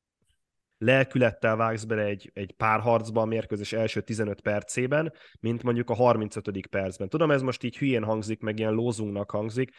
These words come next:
de amikor pályán vagy az első tizenöt percben megpróbálsz kicsit erőt fitoktatni, megpróbálod az első párharcodat megnyerni, az első passzod jó helyre menjen,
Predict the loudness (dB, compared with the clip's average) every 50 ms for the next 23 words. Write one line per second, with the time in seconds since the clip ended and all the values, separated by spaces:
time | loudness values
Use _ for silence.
0 | -20 -20 -16 -6 -2 0 0 2 2 0 0 2 4 4 6 6 4 4 2 0
1 | 2 2 2 2 2 0 -4 -8 -6 -4 -2 -2 -2 -2 0 2 2 2 2 2
2 | 0 0 0 -2 0 0 0 2 4 4 4 4 0 -4 -16 _ -8 -6 -6 -4
3 | -2 0 2 2 2 0 -2 -4 -6 -4 -6 -6 -4 -6 -8 -8 -6 -4 -4 -4
4 | -2 0 0 2 2 2 -2 -2 0 0 0 0 -2 -4 -2 0 2 2 4 2
5 | 0 -2 -2 -2 -2 -2 -2 -2 -4 -6 -4 -4 -4 -4 -4 -4 -4 -4 -4 -4
6 | -6 -10 -4 -4 -6 -4 -2 -4 -4 -2 -2 -2 0 -2 -2 -2 -2 -4 -4 -4
7 | -4 -4 -4 -6